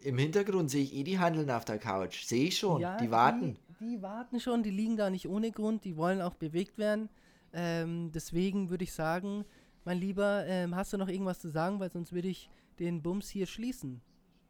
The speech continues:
Speaker 1: Ich, ich bedanke mich fürs Zuhören,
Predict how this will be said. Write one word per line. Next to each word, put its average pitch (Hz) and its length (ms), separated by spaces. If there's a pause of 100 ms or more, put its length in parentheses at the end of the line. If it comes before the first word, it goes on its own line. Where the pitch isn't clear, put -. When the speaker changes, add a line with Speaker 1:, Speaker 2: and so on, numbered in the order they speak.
(880)
Speaker 1:
Ich, 127 300
ich 127 120
bedanke 139 340
mich 170 120
fürs 165 260
Zuhören, 196 500